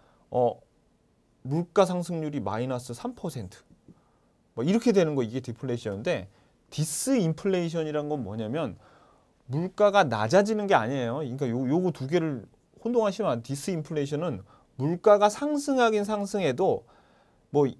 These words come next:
이천이십 년도에는 십 퍼센트인데 이십일 년도에서는 칠 퍼센트, 그다음에 이십이 년도에는 삼 퍼센트, 이런 식으로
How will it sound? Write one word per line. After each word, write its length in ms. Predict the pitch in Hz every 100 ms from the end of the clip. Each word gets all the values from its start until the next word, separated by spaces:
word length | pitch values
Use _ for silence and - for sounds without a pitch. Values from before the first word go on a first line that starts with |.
| _
이천이십 840 | 127 170 220 - 220 135 175 202 247
년도에는 840 | 240 233 214 208 202 196 202 202
십 180 | 196 -
퍼센트인데 560 | - 220 185 165 165 175
이십일 580 | 113 135 151 165 120 135
년도에서는 680 | 156 143 139 135 139 151
칠 200 | 147 -
퍼센트, 640 | 214 208 165 127 - 104 - _ _ _
그다음에 320 | _ 139 139 -
이십이 540 | 135 156 160 175 123
년도에는 760 | 147 170 160 151 143 156 214 240 - _ _ -
삼 220 | - 254
퍼센트, 400 | 226 214 160 127
이런 280 | 147 196 180
식으로 540 | 170 151 208 254